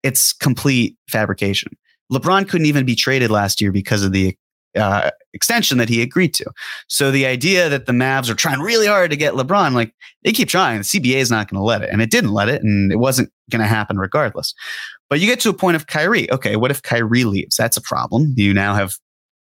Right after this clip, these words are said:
traded your twenty twenty-nine unprotected pick, which is after Luka's contract expires. And you just think about players that you would want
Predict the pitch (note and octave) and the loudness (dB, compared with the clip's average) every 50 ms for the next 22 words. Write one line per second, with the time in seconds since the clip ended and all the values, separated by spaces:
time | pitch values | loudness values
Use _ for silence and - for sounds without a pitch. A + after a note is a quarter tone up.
0 | _ - - - C#3+ C3+ C3 C3+ B2+ A#2 A2+ G#2 - D3 C#3+ C#3 C3 - C3 A#2+ | _ -12 -4 -2 0 2 2 2 2 0 0 -2 0 0 0 0 0 0 0 2
1 | A#2 A2+ A2+ A2+ A2 - A2+ C3 C#3 C3 B2+ - C3+ C3+ C3 - - - - D#3 | 2 2 0 0 -2 -2 -2 -4 -2 -2 -2 -2 -2 -2 -2 -6 -12 -6 -2 0
2 | D#3+ C3 - - - - - - - - - - _ - B2+ B2 - C3 A2 - | 0 0 -2 -6 -16 -14 -16 -16 -16 -18 -20 -12 _ -4 -2 0 0 0 0 0
3 | - - _ _ - C3+ D3 E3+ F#3 - - D3 C3 B2 A#2+ - A2 - - B2+ | -2 -4 _ _ -4 -2 -2 -2 -2 0 0 0 2 2 2 0 -2 -2 -2 -2
4 | C3+ C#3 B2+ - G2 G2+ - - G2+ - - - G2 G2+ G2 G#2 C#3+ - - - | -2 -2 -2 -2 -4 -4 -4 -8 -6 -6 -2 0 0 2 2 2 0 -2 -6 -10
5 | - - - - - _ - C#3+ E3+ G3+ G3 - - F#3 F3+ F3 E3+ E3+ E3 D3+ | -14 -14 -16 -16 -18 _ -2 0 2 2 2 2 0 0 0 0 2 2 0 0
6 | - - - - - C3 E3 E3+ D3+ C#3 C3+ B2+ A2+ A#2 A#2+ F2+ - A2+ B2+ C#3 | -2 -4 -8 -2 0 2 2 2 2 2 2 2 2 0 0 0 2 2 2 4
7 | D3+ D3 C3 B2 B2+ B2+ B2 - | 2 2 2 2 2 0 0 -2